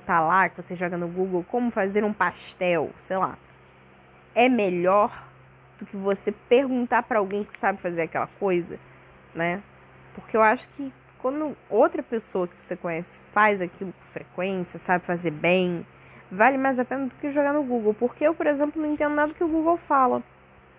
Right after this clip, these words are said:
né? A receita, assim, parece que falta alguma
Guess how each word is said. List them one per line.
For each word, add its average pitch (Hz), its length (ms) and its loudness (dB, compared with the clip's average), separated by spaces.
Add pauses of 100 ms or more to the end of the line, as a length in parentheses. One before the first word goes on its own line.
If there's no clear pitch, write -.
(440)
né? 196 360 0 (360)
A 196 100 4
receita, 233 600 0
assim, 247 380 -4 (380)
parece 269 280 2
que - 100 -18
falta 240 680 0
alguma 175 280 -6